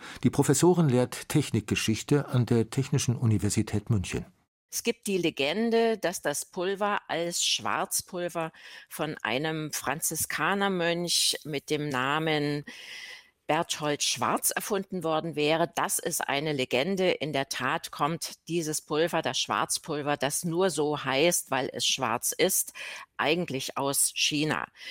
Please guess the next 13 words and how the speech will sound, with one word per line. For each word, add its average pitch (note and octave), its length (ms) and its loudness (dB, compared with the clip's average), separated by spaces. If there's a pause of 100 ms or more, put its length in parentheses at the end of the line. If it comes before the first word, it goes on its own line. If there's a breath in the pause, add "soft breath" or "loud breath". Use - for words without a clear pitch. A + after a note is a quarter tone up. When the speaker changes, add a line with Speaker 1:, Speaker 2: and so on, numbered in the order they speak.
(140 loud breath)
Speaker 2:
Das E3+ 220 0
wissen B3+ 320 2
wir, A3+ 180 6
weil G3 160 4
dort F#3 380 2
die G3 100 2
ersten - 500 -2
Rezepte - 600 0
im - 180 -4
elften D#3 460 -4
Jahrhundert F3+ 600 0
dazu D#3 300 -2
auftauchen. F3 1000 0